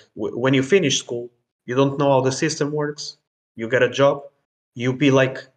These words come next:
like the sheep, you know. You do everything you're told, and what for, man? And you don't really use your mind. So how, how are we supposed to, uh, you know, in terms of evolution,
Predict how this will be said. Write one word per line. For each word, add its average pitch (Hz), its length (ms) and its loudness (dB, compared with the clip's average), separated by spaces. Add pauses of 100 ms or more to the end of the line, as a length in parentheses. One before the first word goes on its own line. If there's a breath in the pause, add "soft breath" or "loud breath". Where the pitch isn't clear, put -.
(140)
like 131 220 -2
the 135 120 2
sheep, 196 420 -2 (140)
you 120 120 -6
know. 151 300 -4 (300)
You 135 80 -2
do 147 160 4
everything 147 360 2
you're 143 280 2
told, 170 420 -2 (840)
and 127 340 -10 (160)
what 190 240 -2
for, 143 220 -2
man? 113 180 -12 (960)
And 135 260 2
you 151 140 2
don't 170 240 2
really 165 220 2
use 156 240 2
your 147 200 4
mind. 156 380 -6 (420)
So 120 240 -2
how, 135 320 0 (100)
how 139 160 -2
are 135 160 0
we 131 160 -4
supposed 135 540 -2
to, 143 260 -2 (400 loud breath)
uh, 113 500 2 (360)
you 127 140 -4
know, 117 280 -2 (640)
in 135 180 -4
terms 139 340 0
of 139 180 0
evolution, 143 640 0